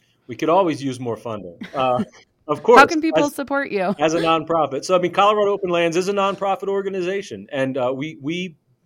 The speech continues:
Speaker 1: function primarily through, um, the contributions of individuals. And what we do with that money is that we,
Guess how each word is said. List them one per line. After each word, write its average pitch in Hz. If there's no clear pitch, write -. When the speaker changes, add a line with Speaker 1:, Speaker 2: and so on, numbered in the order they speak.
Speaker 1:
function 165
primarily 147
through, 147
um, 123
the 127
contributions 143
of 123
individuals. 117
And 127
what 135
we 165
do 175
with 165
that 139
money 127
is 120
that 117
we, 160